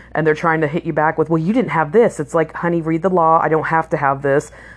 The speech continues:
This is what I sent you. Send me what I need." And they still don't send the excusal from compulsory attendance. And you're like, "Yeah, I don't wanna send my kid to the institution that can't even grasp the simple concept." Like, you know, it makes you kind of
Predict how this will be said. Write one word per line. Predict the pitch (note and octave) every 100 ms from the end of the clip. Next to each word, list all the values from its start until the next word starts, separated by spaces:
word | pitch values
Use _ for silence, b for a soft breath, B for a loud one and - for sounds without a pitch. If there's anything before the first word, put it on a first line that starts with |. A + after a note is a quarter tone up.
| B
This | C3+ D#3
is | D3+
what | F3+
I | F#3+
sent | F#3+ D#3+ D#3
you. | E3
Send | D#3+ - D3+ E3
me |
what | E3+ E3+
I | D#3
need." | C#3+ B2 C3+ B B B B
And | E3+
they | D#3+
still | - E3+
don't | D3 A2+
send | - A#2+ A#2+ B2 - - - C#3+
the | D3 C#3
excusal | C#3+ - D#3+ D3 C#3+
from | D3 C#3
compulsory | C3 C#3+ C3+ C#3 C3
attendance. | B2+ C#3+ B2 C3 D3
And | C#3
you're | C#3+
like, | C#3+ C#3+ D#3
"Yeah, | E3+ D3+
I |
don't | F#3 G3
wanna | F#3
send | F#3+ E3+
my | D3+
kid | E3+
to | D#3
the | D#3
institution | C#3+ C#3+ - D3+ D3 C#3+
that | D3
can't | - D#3
even | D3
grasp | C#3+ C#3+ D3 - -
the | C#3
simple | - D3 D#3
concept." | D3+ C3+ C3+ B2+ B2+ D#3
Like, | D#3+
you | F#3+
know, | A3
it | A3
makes | G3 F#3+
you | F3+
kind | F3+ F3
of | D#3+